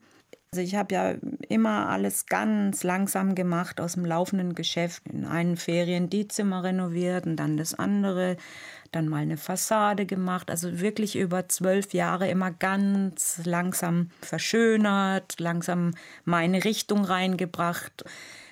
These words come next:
mit ganz viel Respekt vor meinen Eltern natürlich. Und jetzt hatten wir so viel schön, wirklich Zeit und haben die ganzen Zimmer, also den Holzboden gerichtet, der Maler war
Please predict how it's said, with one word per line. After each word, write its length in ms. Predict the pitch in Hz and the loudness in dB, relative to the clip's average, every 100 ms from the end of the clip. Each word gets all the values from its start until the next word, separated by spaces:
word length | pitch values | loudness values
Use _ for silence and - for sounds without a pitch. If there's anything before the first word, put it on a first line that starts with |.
| - | -4
mit 180 | 180 - | -2 4
ganz 260 | 208 214 | 4 4
viel 200 | - 202 | 2 2
Respekt 500 | 185 175 - 175 - | 2 0 0 -2 -4
vor 160 | - 170 | -4 0
meinen 260 | 160 160 | 0 0
Eltern 440 | - 156 170 190 196 | 0 0 0 0 0
natürlich. 580 | 185 - 196 208 214 - - - - - - _ _ - | -2 -2 0 0 -2 -10 -20 -20 -20 -20 -20 _ _ -2
Und 560 | 202 196 202 202 - - _ | 2 4 4 2 -2 -16 _
jetzt 480 | - 220 240 - - | -2 0 2 0 0
hatten 300 | 233 233 220 | 0 2 2
wir 120 | 214 | 2
so 240 | 196 202 269 | 2 2 2
viel 280 | - 277 262 | 2 2 2
schön, 380 | - 220 226 - - - - | 2 2 2 0 -8 -20 -4
wirklich 460 | 196 226 233 214 - | -2 0 -2 -6 -4
Zeit 520 | - 180 180 226 - | 0 2 2 0 0
und 260 | 196 196 | 0 2
haben 440 | 190 190 196 185 - _ | 2 2 2 0 -4 _
die 100 | 175 | -4
ganzen 460 | 175 165 185 214 196 | 0 0 2 2 0
Zimmer, 320 | - 208 208 | 0 2 2
also 220 | 185 185 175 - - - - - | 2 -2 -4 -10 -20 -20 -20 -4
den 220 | 247 226 175 | 0 2 4
Holzboden 1200 | 180 196 - - - 190 190 190 185 185 151 | 4 4 0 -2 0 2 4 2 2 2 0
gerichtet, 800 | - 175 175 175 - - 165 156 - - | -2 -2 0 -2 -6 -6 -4 -4 -6 -2
der 140 | 202 | 2
Maler 560 | 175 151 160 180 175 165 | 2 2 2 2 2 2
war 220 | 170 | 0